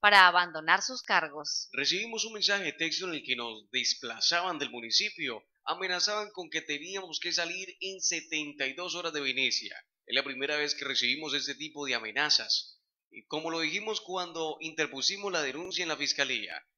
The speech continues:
Speaker 2: nosotros no hemos tenido ninguna dificultad ni problemas con personas en el municipio anteriormente, señaló el profesional.
Speaker 1: Según el gerente,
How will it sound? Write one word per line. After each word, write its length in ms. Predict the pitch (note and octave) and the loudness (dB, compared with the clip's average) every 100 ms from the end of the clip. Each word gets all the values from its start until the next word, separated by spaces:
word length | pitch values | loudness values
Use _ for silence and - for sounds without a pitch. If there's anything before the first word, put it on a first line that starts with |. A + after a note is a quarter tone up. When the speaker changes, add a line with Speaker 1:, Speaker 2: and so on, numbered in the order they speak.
| _ | _
Speaker 2:
nosotros 440 | A2 A#2 D3 D#3 D#3+ | -12 -6 -4 -4 -4
no 120 | D#3+ | -4
hemos 200 | D3+ D3 | -4 -4
tenido 320 | C3 C#3 D#3+ | -2 -4 -4
ninguna 680 | D3+ C3 C3 E3+ E3+ E3 D#3 | -6 -8 -10 -6 -2 -2 -2
dificultad 760 | C#3 C3 B2 B2+ A2+ D#3+ F3+ F3+ | -2 -4 -4 -8 -6 -2 -2 -2
ni 180 | F3 E3+ D#3 | -8 -14 -8
problemas 480 | C#3 C#3 E3 E3 | -6 -4 -4 -4
con 160 | D3 C3+ | -6 -6
personas 440 | A#2 A#2 D#3 D3+ | -6 -4 -4 -2
en 60 | C3+ | -2
el 80 | B2 | -4
municipio 580 | A#2 A2 E3 D#3+ D#3 D3+ | -4 -2 -2 -2 -4 -4
anteriormente, 880 | C3 B2 D3+ F#3+ F#3 E3+ E3 - _ | -2 -2 -2 -2 -2 -2 -2 -6 _
señaló 680 | - F3+ E3+ C#3+ C#3+ C3+ - | -2 0 0 -2 -2 -4 -2
el 140 | C3+ B2+ | -2 -2
profesional. 680 | C#3+ C#3+ - C#3 B2+ G#2 - _ _ _ _ _ _ _ | -4 -2 -2 0 -2 -4 -8 _ _ _ _ _ _ _
Speaker 1:
Según 340 | - G#3 A3 | 2 4 6
el 120 | A#3+ | 2
gerente, 680 | A3+ G#3 A3 A3+ F3+ F#3+ G#3 | 0 2 0 2 4 6 4